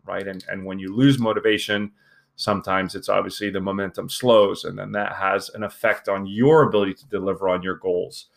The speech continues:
but also on the ability of others to deliver on their goals, right? Um, gaining momentum, like,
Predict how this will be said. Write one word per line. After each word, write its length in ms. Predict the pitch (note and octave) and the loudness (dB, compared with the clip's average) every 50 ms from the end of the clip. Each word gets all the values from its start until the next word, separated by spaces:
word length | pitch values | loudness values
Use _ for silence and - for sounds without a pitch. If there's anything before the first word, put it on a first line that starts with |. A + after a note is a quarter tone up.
| _ _ _ _ _ _ _ | _ _ _ _ _ _ _
but 160 | G#2+ G#2 G#2 | 4 6 8
also 420 | G#2+ G#2+ G#2+ - - A2 G2+ F#2+ | 8 8 6 4 2 4 4 6
on 140 | F#2+ F#2+ F#2 | 4 4 2
the 80 | G2 F#2+ | -2 -4
ability 360 | F2 F#2 F#2+ F#2 F#2 F#2 F#2 | -2 0 -2 0 0 -2 -4
of 120 | F2 - | -4 -2
others 360 | G2 F#2+ F#2 G2+ G2+ G2 - - | -2 -2 -2 -4 -6 -6 -10 -12
to 100 | - G#2 | -16 -16
deliver 360 | - F#2+ F#2+ F#2+ E2+ - F#2+ | -14 -8 -8 -8 -6 -4 -4
on 120 | F#2 F2+ | -6 -4
their 200 | F#2 F#2 F#2 G2 F#2 | -4 -4 -4 -6 -6
goals, 420 | - F#2 F#2 - - - - - _ _ _ - _ | -8 -10 -10 -10 -14 -18 -20 -20 _ _ _ -20 _
right? 340 | F#2+ F2+ F2+ F#2 F#2+ G2+ - _ _ _ _ _ _ _ _ - | -16 -12 -8 -8 -8 -8 -10 _ _ _ _ _ _ _ _ 0
Um, 500 | - A2 A2 A2+ A2+ A2+ A2+ A2 G#2+ _ _ _ _ _ | 2 4 6 6 6 4 4 0 -2 _ _ _ _ _
gaining 300 | C#3+ D3+ F3+ G#3 G#3+ G3+ | 2 4 4 4 4 6
momentum, 680 | F3 D#3 C#3 C#3+ D3+ D3+ D3+ D#3+ C#3+ C3+ C3 A#2+ - - | 4 6 6 6 4 6 4 4 4 4 2 -2 -2 -2
like, 220 | - G#2+ G2 - | -2 -2 -2 -4